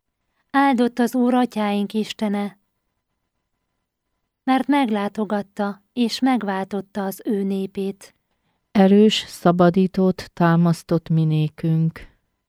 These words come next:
Speaker 2: Szolgájának, Dávidnak családjából.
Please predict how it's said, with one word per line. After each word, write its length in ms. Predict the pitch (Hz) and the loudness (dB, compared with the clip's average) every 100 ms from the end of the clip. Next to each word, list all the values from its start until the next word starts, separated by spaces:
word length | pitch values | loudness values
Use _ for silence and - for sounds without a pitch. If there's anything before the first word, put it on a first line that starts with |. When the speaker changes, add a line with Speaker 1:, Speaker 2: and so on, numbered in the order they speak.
| _ _ _ _ _ _ _ _ _ _ _ _ _ _ _ _ _ | _ _ _ _ _ _ _ _ _ _ _ _ _ _ _ _ _
Speaker 2:
Szolgájának, 1080 | - - 185 185 202 196 196 190 196 202 - 190 | -10 2 2 4 4 4 4 4 4 2 0 -2
Dávidnak 720 | 175 170 170 185 175 170 - | 2 4 4 2 2 2 0
családjából. 1120 | - 160 156 156 156 156 156 156 160 156 151 | -2 0 2 0 0 -2 -2 -2 -2 -2 -4